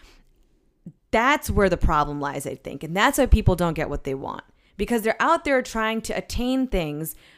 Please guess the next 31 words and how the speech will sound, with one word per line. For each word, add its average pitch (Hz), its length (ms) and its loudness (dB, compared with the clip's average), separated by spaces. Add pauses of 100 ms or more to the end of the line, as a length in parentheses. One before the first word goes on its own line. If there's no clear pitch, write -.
(120)
based 254 400 2
off 220 240 0
the 208 80 -2
noise 180 580 0
that 175 140 -4
they're 175 160 -2
receiving 185 520 -4
from 170 260 -4
the 165 80 0
world 156 300 2
around 190 380 2
them. - 240 -4 (400)
You 180 120 0
know, 175 320 2 (220)
it's 214 220 -2
what 196 400 2 (320)
is 190 160 0
more 196 180 2
respected 214 540 2
in 185 120 -2
society. 143 680 -6
So - 180 -4
I 185 160 4
want 185 240 0
to 185 80 -4
go 170 80 0
to 170 60 -4
school 165 280 -6
for 170 220 -4 (140)
this 151 320 0
job. - 420 -14